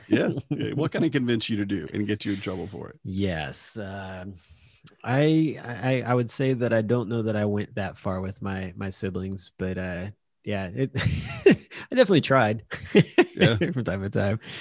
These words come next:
Speaker 2: Oh gosh. You got any other good stories of, uh, of any of your kids?
Speaker 1: Uh, only, I mean, my, my kids are definitely adventurous and imaginative, and they say and do a lot of just crazy things. I mean, there's, they're, they're all pretty,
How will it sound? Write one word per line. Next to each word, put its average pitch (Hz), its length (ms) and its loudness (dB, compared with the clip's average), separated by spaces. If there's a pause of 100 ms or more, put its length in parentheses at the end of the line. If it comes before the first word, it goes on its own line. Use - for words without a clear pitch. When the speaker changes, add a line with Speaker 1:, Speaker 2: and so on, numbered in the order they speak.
(320)
Speaker 2:
Oh 120 300 6
gosh. 92 420 -2 (420)
You 120 80 8
got 117 80 8
any 113 100 6
other 110 160 6
good 104 200 4
stories 110 440 4
of, 107 180 2
uh, 107 220 4 (260)
of 117 100 0
any 113 120 4
of 110 80 2
your 113 120 4
kids? 123 380 4
Speaker 1:
Uh, 104 60 -6 (180)
only, 165 460 0
I 160 120 2
mean, 143 400 0
my, 120 200 2 (260)
my 127 220 4
kids 110 320 2
are 95 60 -2
definitely 92 760 -2 (220)
adventurous 98 840 0
and 87 200 -4
imaginative, 95 760 -2
and 85 120 -4
they 82 80 -4
say 98 340 -2
and 90 120 -4
do 90 120 -4
a - 20 -6
lot 87 320 -6
of 85 100 -10
just - 360 -8 (240)
crazy 95 460 0
things. 95 500 -2
I 95 40 -4
mean, 90 160 -2
there's, 92 240 -6 (320)
they're, 120 200 2 (240)
they're 139 280 2
all 151 100 6
pretty, 135 520 2